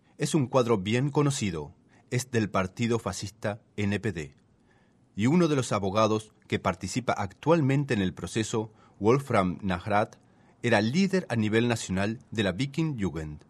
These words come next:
Juventud Vikinga. Esta organización pretendía unir los jóvenes fascistas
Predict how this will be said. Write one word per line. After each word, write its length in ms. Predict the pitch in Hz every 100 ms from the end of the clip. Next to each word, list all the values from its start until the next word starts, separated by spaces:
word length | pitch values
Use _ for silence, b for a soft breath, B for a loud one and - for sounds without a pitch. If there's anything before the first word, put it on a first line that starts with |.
| -
Juventud 680 | - 107 95 90 90 160 180
Vikinga. 640 | 139 147 127 90 78 78 - _ b b b b b - -
Esta 220 | 170 -
organización 680 | 160 123 104 98 95 127 135
pretendía 480 | 110 95 95 98 113
unir 340 | 98 107 113 - b
los 160 | 101 -
jóvenes 380 | 151 156 156
fascistas 640 | 143 117 - 127 - 135